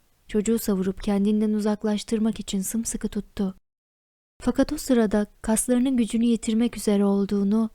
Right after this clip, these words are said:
ve bir an sonra yenik düşeceğini anlayan Edgar, kendisini ensesinden kavramaya çalışan bu sağlam ve güçlü ele vahşi bir öfkeyle dişlerini geçirdi. Baron elinde olmadan boğuk bir çığlık atarak onu bıraktı.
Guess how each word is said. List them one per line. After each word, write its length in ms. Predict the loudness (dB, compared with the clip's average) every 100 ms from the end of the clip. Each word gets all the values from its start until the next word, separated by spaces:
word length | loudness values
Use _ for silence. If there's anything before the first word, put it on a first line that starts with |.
| _ _ _ _ -4
ve 100 | 0
bir 120 | 2 2
an 140 | 0
sonra 320 | 0 0 2
yenik 360 | 2 2 -2 -4
düşeceğini 520 | -4 -2 0 2 2
anlayan 480 | 0 0 0 -2 -4 -2
Edgar, 500 | -2 -2 -2 -2 -4 -20 _ _ -16 -4
kendisini 460 | 0 0 0 0
ensesinden 640 | 0 0 -2 0 0 -2 -2
kavramaya 540 | -2 0 0 0 0
çalışan 540 | -2 -4 -4 -2 -4 -6 _ _
bu 80 | -10
sağlam 480 | -2 2 4 4 4
ve 80 | 2
güçlü 380 | 0 -4 4 4
ele 240 | 6 2
vahşi 440 | 2 0 0 2
bir 60 | 4
öfkeyle 480 | 2 2 2 4 2
dişlerini 420 | 2 4 4 4
geçirdi. 560 | 2 0 -2 0 -2 -4 _ _ _ _ _ _ _ 0
Baron 400 | 4 6 4 2 0 4
elinde 300 | 4 6 4
olmadan 520 | 4 2 2 4 4
boğuk 260 | 4 4
bir 60 | -2
çığlık 360 | 2 2 2 2
atarak 360 | 2 2 2
onu 180 | 0 2
bıraktı. 560 | 2 0 -2 -6 -6